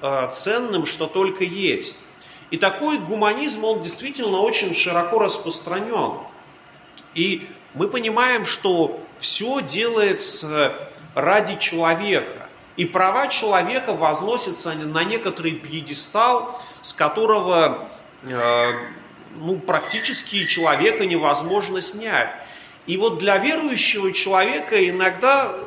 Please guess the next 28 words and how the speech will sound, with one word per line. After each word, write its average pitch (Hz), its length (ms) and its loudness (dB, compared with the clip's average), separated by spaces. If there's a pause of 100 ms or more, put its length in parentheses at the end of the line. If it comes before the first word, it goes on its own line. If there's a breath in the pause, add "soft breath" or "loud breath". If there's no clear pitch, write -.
(340)
само 220 420 4
это 202 160 2
понятие 196 600 0
гуманизм, 185 720 -2
оно 247 240 0
начинает 220 640 2
приобретать 170 600 0
немножко 190 760 -2 (180)
негативную 185 1000 0
окраску. 135 680 0
То 160 60 -6
есть, 156 200 -4
если 277 340 -4
воспринимать, 190 800 -2
что - 200 -4
на 170 160 -2
первом 170 420 -4
месте 196 380 -2
находится 160 640 -4
сам 185 320 0
человек, 180 680 0 (360 loud breath)
а 143 140 2
не 156 140 0
Бог, 139 480 -2
то, 165 120 -2
конечно, 180 540 0
мы 196 180 0
этому 196 720 -2